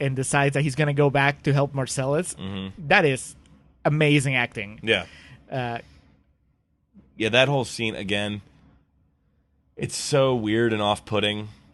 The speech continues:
Speaker 2: the Zed and, uh, Gimp scene.
Speaker 1: That's the, that's
Speaker 2: That's
Speaker 1: the one that
Speaker 2: That's the Tarantino twinkle.
Speaker 1: <laughs>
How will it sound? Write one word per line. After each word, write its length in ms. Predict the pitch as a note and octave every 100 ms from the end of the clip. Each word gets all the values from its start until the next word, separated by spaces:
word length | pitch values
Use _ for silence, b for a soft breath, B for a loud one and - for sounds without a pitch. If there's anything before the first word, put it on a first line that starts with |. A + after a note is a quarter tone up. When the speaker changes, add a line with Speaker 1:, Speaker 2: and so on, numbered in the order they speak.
| -
Speaker 2:
the 240 | G#2 G2
Zed 400 | F2+ G2 G2+ F#2+
and, 280 | F#2 F2+ F#2+ B2+ _ _ _ _ -
uh, 320 | F#2+ F2 E2+ D#2+ E2+
Gimp 260 | G#2 G#2
scene. 540 | - A#2 A2+ A2 A2 C3 - - _
Speaker 1:
That's 280 | E3 G3 -
the, 260 | G3 D#3 D#3 -
that's 100 | C#3+
Speaker 2:
That's 200 | F3 -
Speaker 1:
the 80 | F3+
one 280 | D#3 D#3
that 320 | D3+ C3+ A#2+ -
Speaker 2:
That's 220 | A#2 -
the 100 | B2+
Tarantino 640 | C3+ B2+ A#2 G#2+ A2+ G#2
twinkle. 560 | - G2+ G2 F2 F2
Speaker 1:
<laughs> 40 | F2+